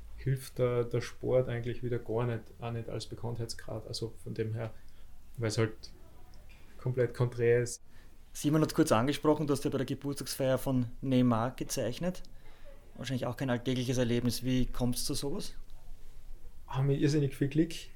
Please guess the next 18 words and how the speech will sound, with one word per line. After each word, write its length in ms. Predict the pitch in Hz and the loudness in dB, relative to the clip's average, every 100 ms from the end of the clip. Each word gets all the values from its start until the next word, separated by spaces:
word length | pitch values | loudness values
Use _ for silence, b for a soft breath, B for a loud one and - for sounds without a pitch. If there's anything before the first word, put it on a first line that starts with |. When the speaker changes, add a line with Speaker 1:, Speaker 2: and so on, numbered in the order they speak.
| - - - - | -14 -14 -10 -2
Speaker 1:
ähm, 420 | 131 139 139 143 143 | 0 2 0 0 0
und, 380 | 135 135 135 131 - - - - - - - - - | 2 4 2 -2 -10 -18 -20 -20 -20 -20 -18 -18 -6
und 240 | 131 131 - | -4 -4 -4
eben 340 | 135 135 127 | -4 -2 -2
ein 100 | 127 - | -4 -2
bisschen 340 | 147 135 143 - | 0 2 2 2
an, 380 | 127 123 127 131 - - - - b b b b b b b b b - - | 2 2 2 -2 -6 -6 -4 -6 b b b b b b b b b -10 -2
äh, 300 | 139 131 127 - - - | 2 4 4 0 -10 0
an 160 | 127 135 | 4 6
Netzwerk 460 | 147 - 143 143 - - - - - - - - - | 6 6 6 6 -2 -12 -12 -14 -14 -14 -14 -16 2
fußballmäßig 1080 | 160 156 - 139 135 135 131 139 131 - | 4 6 6 6 6 4 4 4 2 0
über, 340 | 151 123 127 131 | -4 0 0 0
über 380 | 127 131 135 | 0 0 -2
Freund 520 | - - 120 131 139 131 | -4 -6 0 2 2 2
und 160 | 127 | 0
über 220 | 127 131 | 2 2
ehemalige 420 | 127 123 123 123 127 | 2 2 2 0 0
Mitspieler 560 | 151 - 160 160 147 | 0 2 4 4 2